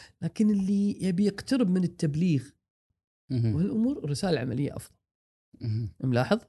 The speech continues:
Speaker 2: نعم.
Speaker 1: إيه. آه.
Speaker 2: وال-، والمقدار إيش كثر؟ يعني، آه،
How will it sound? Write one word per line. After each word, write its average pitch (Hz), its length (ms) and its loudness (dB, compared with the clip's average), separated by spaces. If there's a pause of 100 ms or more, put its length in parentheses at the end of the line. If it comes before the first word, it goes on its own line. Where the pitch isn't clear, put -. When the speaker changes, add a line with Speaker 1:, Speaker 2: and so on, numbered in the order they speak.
(140)
Speaker 2:
نعم. 95 280 -10 (340)
Speaker 1:
إيه. - 160 -6 (600)
آه. 120 500 -2
Speaker 2:
وال-، 127 580 4
والمقدار 143 520 4
إيش 120 120 0
كثر؟ 123 360 0 (340)
يعني، 104 640 0
آه، 90 200 -4